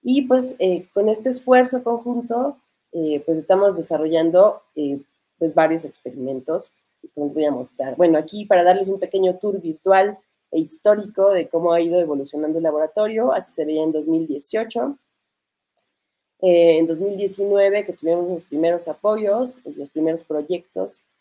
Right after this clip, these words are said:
em, pues empezamos a equiparlo desde lo básico, mesas ópticas, los láseres. Dos mil veinte y dos mil veintiuno, para todos,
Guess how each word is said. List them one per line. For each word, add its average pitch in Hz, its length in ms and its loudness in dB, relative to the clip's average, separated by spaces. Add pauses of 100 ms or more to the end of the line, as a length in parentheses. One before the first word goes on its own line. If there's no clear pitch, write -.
(340)
em, 147 680 -4
pues 165 140 -2
empezamos 170 440 -4
a 156 40 -8
equiparlo 226 680 2
desde 160 220 0
lo 151 140 -2
básico, 190 580 -2
mesas 156 340 -8
ópticas, 180 680 -4
los 135 200 -10
láseres. 175 600 -4 (380)
Dos 208 200 -4
mil 254 200 2
veinte 262 300 0
y 254 80 -4
dos 214 180 -2
mil 214 200 -8
veintiuno, 226 840 -4 (160)
para 165 320 0
todos, 220 540 -4